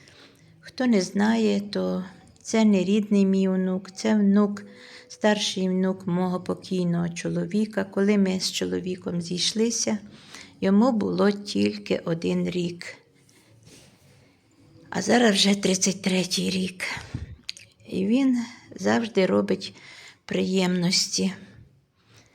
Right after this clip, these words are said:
Він каже: «Я, ба, я пам'ятаю, як ти дідушку гляділа, в мене чоловік був з діабетом, незрячий, лежачий, на перитоніальному діалізі. Вже його восьмий рік немає.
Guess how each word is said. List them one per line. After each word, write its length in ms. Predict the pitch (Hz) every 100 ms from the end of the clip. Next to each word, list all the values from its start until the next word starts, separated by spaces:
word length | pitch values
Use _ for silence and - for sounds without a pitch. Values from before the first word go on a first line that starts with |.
| _ _ _
Він 280 | 208 202 202
каже: 280 | 202 202 202
«Я, 140 | 196
ба, 300 | 202 208 196
я 180 | 190 202
пам'ятаю, 680 | 202 202 190 190 190 202 131
як 220 | 190 -
ти 120 | 185
дідушку 640 | 175 196 165 214 - -
гляділа, 640 | 202 190 196 190 196 196 190
в 40 |
мене 260 | 185 185 185
чоловік 480 | - 180 180 185
був 240 | 180 180 180
з 80 | 175
діабетом, 760 | 175 180 180 208 247 - 202
незрячий, 840 | 185 180 170 190 220 226 - 202 196
лежачий, 920 | 175 175 185 208 226 - 214 208 208 - - - -
на 120 | 190
перитоніальному 1080 | 185 190 185 185 196 196 208 220 196 185 180
діалізі. 920 | 170 185 196 233 226 214 202 202 208 208 202 - - - - - - - -
Вже 260 | 185 202
його 220 | 196 190
восьмий 460 | 185 190 - 190 180
рік 280 | 185 - -
немає. 600 | 185 190 220 240 220 214